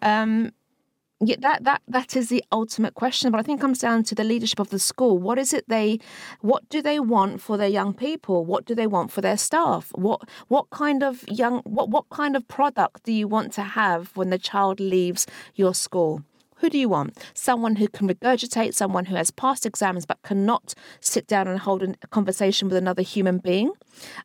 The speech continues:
and has no opinions? Or do you want somebody who's well-rounded, someone who is confident, who can be reflective, who can be sociable, critical, yet can adapt, has curiosity, can problem solve, and who you think, "Yeah,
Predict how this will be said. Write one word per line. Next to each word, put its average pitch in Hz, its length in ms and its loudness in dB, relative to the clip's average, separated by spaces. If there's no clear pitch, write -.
and 196 160 -2
has 196 200 -2
no 190 120 2
opinions? 240 760 -2
Or 302 240 2
do - 80 -6
you 247 80 0
want 240 160 0
somebody 240 480 0
who's 214 200 2
well-rounded, 214 880 0
someone 233 420 2
who 214 160 2
is 190 140 2
confident, 262 680 -2
who 214 120 2
can - 180 -2
be 208 80 0
reflective, 233 720 -2
who 226 100 0
can 214 140 -2
be 196 120 2
sociable, 254 640 0
critical, 240 500 -2
yet - 460 -2
can 202 300 -2
adapt, - 600 -4
has 214 300 -2
curiosity, 233 880 -2
can 190 160 2
problem 233 440 -2
solve, 220 420 0
and 214 140 0
who 226 80 4
you 247 220 0
think, 220 300 -2
"Yeah, 185 220 0